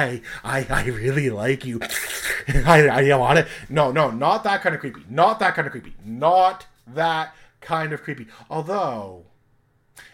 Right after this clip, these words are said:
anyways, with that being said, that has been the secrets of each M B T I type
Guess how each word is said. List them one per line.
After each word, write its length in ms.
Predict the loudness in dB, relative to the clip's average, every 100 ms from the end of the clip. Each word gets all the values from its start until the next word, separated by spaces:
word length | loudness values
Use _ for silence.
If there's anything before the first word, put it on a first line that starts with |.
| _
anyways, 960 | -2 0 2 2 0 -2 -6 -16 -18 -20 _ _ -20 -20 -20 _ -20 _ -16
with 240 | -4 -2 -2
that 260 | -2 -2
being 280 | -4 -6 -6
said, 420 | -4 -2 -2 -6 -14 _ _ -20 -8
that 380 | -2 -2 -2 -6
has 480 | -8 -6 -6 -6 -10
been 680 | -4 -2 -2 -4 -6 -10 -12 _ _ _ _ _
the 880 | -12 -8 -6 -4 -6 -6 -6 -6 -6
secrets 480 | -6 -6 -8 -10 -12
of 340 | -6 -6 -6
each 160 | -10 -10
M 120 | -10
B 120 | -10
T 160 | -10 -6
I 120 | -6
type 300 | -6 -6 -8